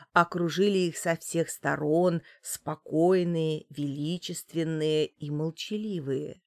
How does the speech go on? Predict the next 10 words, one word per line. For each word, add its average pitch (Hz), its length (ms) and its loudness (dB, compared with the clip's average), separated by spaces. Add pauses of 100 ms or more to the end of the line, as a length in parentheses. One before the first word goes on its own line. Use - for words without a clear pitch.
(680)
И 226 160 4
вдруг 208 520 0
юноши 175 840 0
услыхали 214 760 -2
далекий 196 580 0
крик. - 640 -6 (320)
Кто-то 285 340 4
просил 262 720 -2
о 202 120 0
помощи. 156 920 -2